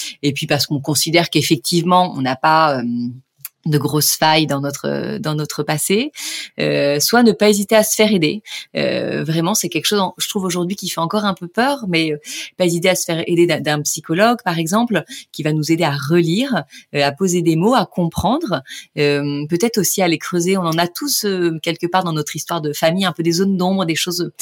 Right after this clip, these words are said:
qu'on sait pas bien, des, des, des souvenirs qu'on a mais ils sont pas clairs et pourtant on sent qu'ils sont à l'intérieur de nous. Eh ben, prendre le temps d'aller discuter, euh, avec son père, avec sa mère, euh, un frère, une sœur, une tante, euh, un grand-parent, tu vois, pour, euh, ces, ces petites, euh,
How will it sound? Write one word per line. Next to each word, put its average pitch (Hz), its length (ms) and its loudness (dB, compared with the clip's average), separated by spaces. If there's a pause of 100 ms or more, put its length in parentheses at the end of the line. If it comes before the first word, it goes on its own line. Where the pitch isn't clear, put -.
(320)
qu'on 156 100 -6
sait 170 160 -2
pas 190 160 4
bien, 185 420 2
des, 175 180 -4
des, - 120 -18 (240)
des 165 80 0
souvenirs 208 360 2
qu'on 185 200 -4
a 185 120 4
mais 180 100 2
ils - 20 0
sont 170 160 -2
pas 180 120 2
clairs 196 220 0
et 180 60 -2
pourtant 180 260 -4
on 170 60 -2
sent - 240 -2
qu'ils - 100 -4
sont 170 80 -6
à 165 60 -4
l'intérieur 165 260 -2
de 170 80 -4
nous. 170 160 0 (280)
Eh 175 100 2
ben, 180 160 4 (160)
prendre 240 200 2
le 226 100 4
temps 180 220 -4
d'aller 175 180 0
discuter, 175 600 -2
euh, 151 60 -4 (400)
avec 160 240 0
son 160 180 -4
père, 165 240 0
avec 165 220 0
sa 160 180 -2
mère, 160 340 2
euh, 160 140 2
un 170 140 0
frère, 170 240 -2
une 165 100 0
sœur, 170 220 -2
une 160 160 0
tante, 170 380 0
euh, 156 100 -2
un 151 140 0
grand-parent, 165 600 0
tu - 60 -20
vois, 151 160 -2
pour, 147 220 -4
euh, 139 80 -14
ces, - 520 -10
ces 180 140 2
petites, 208 460 -2
euh, 160 420 2